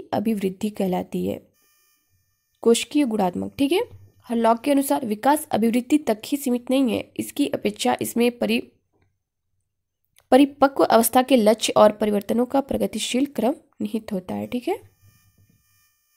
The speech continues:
अभिवृद्धि और विकास में क्या अंतर होते हैं, इसके बारे में जान लेते हैं। दोस्तों, यहाँ पे आप लोग बिल्कुल भी मिस मत करिएगा और बहुत ही अच्छे पॉइंट्स हैं यहाँ पे।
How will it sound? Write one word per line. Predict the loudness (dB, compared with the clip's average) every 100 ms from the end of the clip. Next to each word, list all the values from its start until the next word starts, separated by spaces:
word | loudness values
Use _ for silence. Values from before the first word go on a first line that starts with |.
| _ _ _ _ _ _ _ _ _ _ _ _ _ _ _ _ _ 0
अभिवृद्धि | 4 4 6 4 6 4
और | 8 8 8
विकास | 6 2 4 4 2
में | 0 0
क्या | 0 -2
अंतर | 0 -2 -2 -2
होते | -4 -2
हैं, | -2 -2
इसके | -4 -6
बारे | -4 -2 -2
में | -2
जान | -2
लेते | -4 -4
हैं। | -4
दोस्तों, | -2 -6 -4 -4
यहाँ | -4 -6 -6
पे | -4
आप | -6 -4
लोग | -4 -4 -2
बिल्कुल | -4 -2 -2
भी | 2
मिस | 2 0 -2
मत | -4 -2
करिएगा | 0 0 0 -2
और | -2 0 0 0 -2 -2 -4 _ -16
बहुत | -12 -6 -6 -6 _ _
ही | -20 -4 0 0 -2 _ _ _ _ _ _ _ _ _ _ _
अच्छे | -4 0 -4
पॉइंट्स | 0 -2 -2 -2
हैं | 0
यहाँ | 0 -2
पे। | -6